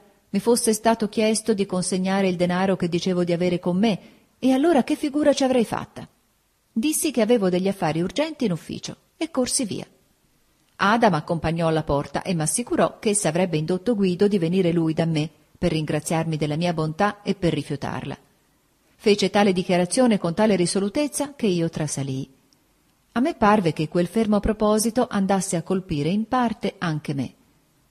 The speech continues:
No, in quel momento essa non mi amava, il mio atto di bontà era troppo grande, schiacciava la gente su cui s'abbatteva e non c'era da meravigliarsi che i beneficati protestassero.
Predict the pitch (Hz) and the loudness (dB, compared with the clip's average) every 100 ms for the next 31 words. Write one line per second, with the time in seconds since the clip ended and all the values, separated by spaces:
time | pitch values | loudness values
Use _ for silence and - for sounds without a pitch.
0 | _ _ 170 156 147 - _ - - - | _ _ 0 0 0 -8 _ -20 -20 -6
1 | 170 156 180 165 151 175 165 156 160 - | -4 0 0 2 0 0 0 0 0 -2
2 | 156 156 160 151 147 139 139 147 - - | -2 0 0 0 0 -2 -2 -6 -8 -12
3 | - 226 285 285 285 247 233 247 247 302 | -4 0 0 0 -2 -2 0 0 -2 -2
4 | 180 165 240 277 - 196 165 139 127 127 | -2 -4 -4 -6 -4 -4 -4 -4 -6 -8
5 | 139 _ _ _ - - 262 240 - 220 | -12 _ _ _ -6 -2 -2 -2 0 0
6 | 147 139 135 139 135 143 - 160 156 147 | 0 -2 -2 -2 -4 -6 -8 -6 -6 -6
7 | 156 156 151 147 139 135 - _ - 220 | -4 -6 -6 -6 -6 -8 -10 _ -2 0
8 | 208 226 202 185 180 175 160 165 208 285 | 2 2 2 2 2 0 0 0 0 0
9 | - 151 147 147 151 151 151 165 151 147 | -4 -4 -2 0 0 -2 -4 -4 -4 -4
10 | 151 156 156 151 - 139 143 - 143 160 | -4 -4 -4 -6 -4 -4 -4 -6 -6 -10